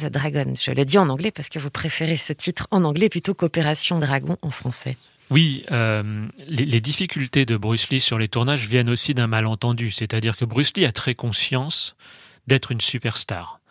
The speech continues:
Speaker 2: Mais malheureusement, au moment où il meurt, il est une superstar à Hong Kong, depuis peu,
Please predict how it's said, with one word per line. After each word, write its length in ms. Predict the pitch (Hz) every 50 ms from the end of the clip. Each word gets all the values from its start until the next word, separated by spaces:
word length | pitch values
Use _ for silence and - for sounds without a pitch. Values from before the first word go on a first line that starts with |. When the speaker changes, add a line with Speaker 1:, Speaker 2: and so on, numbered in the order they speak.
| _ - - - - _ _ _ _ -
Speaker 2:
Mais 260 | 117 117 127 131 131
malheureusement, 760 | 131 120 117 120 120 117 101 113 113 104 127 139 160 180 - -
au 60 | - 120
moment 340 | 113 113 117 135 139 135
où 80 | 123 117
il 180 | 110 107 104 101
meurt, 460 | 104 117 127 147 165 165 135 110 - - - - - _
il 140 | 139 123 139
est 160 | 151 143 -
une 80 | 127 117
superstar 640 | - - 120 - 117 107 - - - - 110 101
à 40 | 101
Hong 160 | 101 98 95
Kong, 360 | 92 - 117 - 190 202 135 - - _ -
depuis 280 | 113 104 - - 101
peu, 280 | - - - 131 156